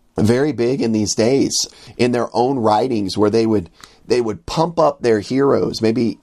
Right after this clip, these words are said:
Abraham, and they would make up and fabricate all these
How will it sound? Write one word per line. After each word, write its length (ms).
Abraham, 560
and 100
they 120
would 260
make 560
up 240
and 180
fabricate 760
all 380
these 420